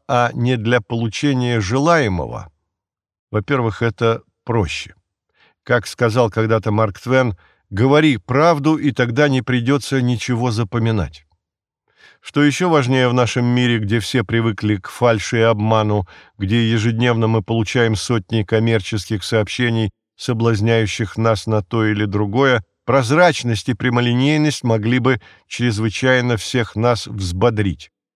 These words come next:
Никто не может скопировать то, как вы делаете то, что вы делаете –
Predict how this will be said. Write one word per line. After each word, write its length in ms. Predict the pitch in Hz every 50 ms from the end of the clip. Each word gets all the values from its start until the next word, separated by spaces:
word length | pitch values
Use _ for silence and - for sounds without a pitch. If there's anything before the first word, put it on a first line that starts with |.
| _ _ _ _ _ _ _ _ -
Никто 500 | 120 147 165 156 - _ - - 185 190
не 160 | 180 165 165
может 400 | 170 170 170 170 135 117 139 113
скопировать 880 | - - - 135 135 120 - - 156 156 147 139 135 135 131 - - - _
то, 280 | - 151 147 143 - _ _ _ _
как 440 | - 147 147 131 104 _ _ - - -
вы 280 | 101 95 120 131 117
делаете 720 | 90 82 85 110 123 117 110 101 101 107 101 - - 113 101 - _
то, 160 | - 123 110
что 240 | - - - 110 107
вы 140 | 107 110 104
делаете – 680 | 95 104 131 120 107 95 87 80 73 - - - -